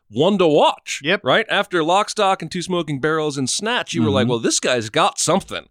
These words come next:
Speaker 1: And, you know, the Sherlock Holmes movies have their
Speaker 3: Mm-hmm.
Speaker 1: defenders and fans. I'm not a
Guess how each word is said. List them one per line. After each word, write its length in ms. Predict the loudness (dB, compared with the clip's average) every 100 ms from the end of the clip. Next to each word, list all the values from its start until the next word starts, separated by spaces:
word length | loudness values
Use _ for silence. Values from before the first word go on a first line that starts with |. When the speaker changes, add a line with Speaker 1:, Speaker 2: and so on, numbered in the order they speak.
| _ _ _ _ _
Speaker 1:
And, 200 | 0 2
you 60 | 2
know, 140 | 2
the 120 | 0
Sherlock 320 | -2 0 0
Holmes 280 | 0 -2 0
movies 300 | -2 -4 -4
have 220 | -2 0
their 100 | 0
Speaker 3:
Mm-hmm. 40 | 0
Speaker 1:
defenders 520 | -2 -4 -4 -6 -6
and 120 | -8
fans. 440 | -4 -4 -2 -6 -6
I'm 120 | -6
not 140 |
a 40 | -6